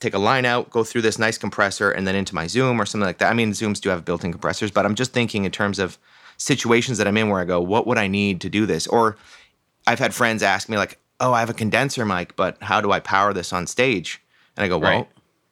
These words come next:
Speaker 1: this would w-, work there." And you'd also smooth it out a bit because, you know, maybe they don't know how to work the system or whatever. I guess you'd be fighting with the sound guy to, to see who's doing all the levels and stuff. But just these situations where,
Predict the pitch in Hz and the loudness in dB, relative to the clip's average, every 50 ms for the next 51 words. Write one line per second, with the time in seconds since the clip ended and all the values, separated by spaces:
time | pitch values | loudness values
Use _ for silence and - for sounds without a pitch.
0 | _ _ _ _ _ _ - 117 127 - - 95 82 71 - - 98 95 85 - | _ _ _ _ _ _ -2 -2 -2 0 -2 -4 -4 -4 -4 0 0 0 0 0
1 | - 117 139 139 104 - _ - 113 120 110 110 104 101 98 80 107 - - 101 | 2 2 4 2 2 0 _ -2 -2 0 0 0 0 0 0 0 -2 0 -2 -4
2 | 92 - - 104 98 92 85 87 98 117 120 107 87 - 69 - - 87 82 - | -4 -4 -4 -4 -4 -2 0 2 2 2 2 2 -2 -4 -6 -8 -8 -10 -8 -6
3 | 82 73 78 - - - - _ _ _ _ _ _ _ _ _ _ _ _ _ | -4 -4 -4 -4 -8 -12 -12 _ _ _ _ _ _ _ _ _ _ _ _ _
4 | _ _ _ _ _ - 92 92 76 65 60 58 - - _ _ _ _ _ _ | _ _ _ _ _ -8 -6 -6 -4 -4 -6 -8 -10 -12 _ _ _ _ _ _
5 | - - _ _ _ _ _ _ - - - - 117 113 95 98 98 90 95 90 | -20 -20 _ _ _ _ _ _ -20 -16 -6 0 0 0 2 2 0 0 0 0
6 | 76 87 92 90 87 87 - _ _ - - - - 95 95 92 90 90 87 82 | 0 0 0 0 0 -2 -6 _ _ -16 -10 -4 0 2 2 2 2 -2 -4 -6
7 | 78 _ - - 104 110 101 - 98 92 - 117 110 - 104 98 98 95 95 95 | -8 _ -14 -6 -4 -4 -4 -4 -4 -2 -2 -2 -2 -2 -2 0 2 2 2 4
8 | 98 104 101 104 85 98 98 92 - - - - - - - _ - 104 101 98 | 2 4 4 4 2 2 2 0 -2 -2 -8 -12 -14 -18 -20 _ -6 -4 -4 -2
9 | - - 101 98 95 95 90 85 - - 80 85 - - 107 107 107 98 92 80 | 2 2 2 2 2 0 -2 -4 -4 -4 -4 -2 2 2 2 2 2 2 0 0
10 | 73 69 82 98 82 87 - - - 98 - - 101 92 90 92 95 90 85 - | -2 -2 -2 -4 -6 -6 -8 -10 -8 -8 -6 -4 -4 -4 -4 -4 -4 -6 -6 -8
11 | - - _ _ _ _ _ _ _ - - 113 101 98 95 92 92 101 104 110 | -10 -12 _ _ _ _ _ _ _ -4 0 0 2 2 2 2 2 2 2 2
12 | 104 101 90 - 104 92 - - 117 117 123 156 151 - 156 139 - - - 143 | 0 -2 -4 -4 -6 -2 2 2 0 2 2 -2 0 2 2 2 2 0 -4 -4
13 | - - 123 123 135 - - 117 95 98 104 98 95 92 92 | -2 2 2 2 2 0 -2 -4 0 2 2 2 2 0 -2